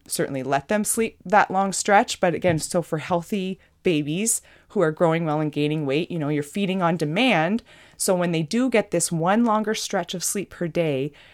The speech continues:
that's when you want to be sleeping, right? 'Cause for babies <laughs> that might be only napping, say twenty or thirty minutes at a time all day long, even they will usually get this one longer stretch of sleep. So you want to figure out when that is and bank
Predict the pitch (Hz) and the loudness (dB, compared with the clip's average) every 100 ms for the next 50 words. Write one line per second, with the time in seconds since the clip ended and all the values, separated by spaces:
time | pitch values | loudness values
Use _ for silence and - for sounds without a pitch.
0 | _ _ _ - 202 - 196 180 156 151 | _ _ _ 4 4 4 0 0 0 0
1 | 151 - 143 131 147 127 123 131 147 240 | -2 -6 -6 -6 -6 -6 -6 -4 0 -2
2 | 220 _ - - 214 - 185 180 202 233 | -2 _ -12 -2 -2 2 4 6 4 4
3 | 240 220 214 - 196 220 190 202 170 175 | 2 4 4 4 6 6 4 4 2 2
4 | 180 196 220 185 170 165 180 196 247 247 | 4 6 4 4 4 2 2 2 4 4
5 | 175 175 - 170 170 165 175 165 165 - | 4 2 0 0 0 0 0 0 0 0
6 | 147 147 - 156 175 180 180 180 180 185 | 0 -2 -2 -2 0 0 2 2 2 2
7 | 214 - - - 240 240 254 233 220 240 | 0 -2 -14 -2 2 4 6 8 8 6
8 | 196 180 156 185 190 185 185 170 156 - | 4 0 -2 -2 0 0 0 0 0 2
9 | 165 170 156 151 175 202 214 220 214 - | 0 2 0 0 0 2 2 2 0 0
10 | 165 160 - 165 - 170 196 285 - - | 0 0 -2 -4 -4 -4 -4 -6 -10 -20
11 | - - 180 185 202 196 196 180 165 139 | -6 -2 0 2 0 0 0 2 2 2
12 | 156 156 185 220 147 143 147 151 - - | 0 0 0 0 0 0 -2 -4 -8 -12
13 | _ - 139 123 - 139 135 | _ -4 -4 -4 -2 0 0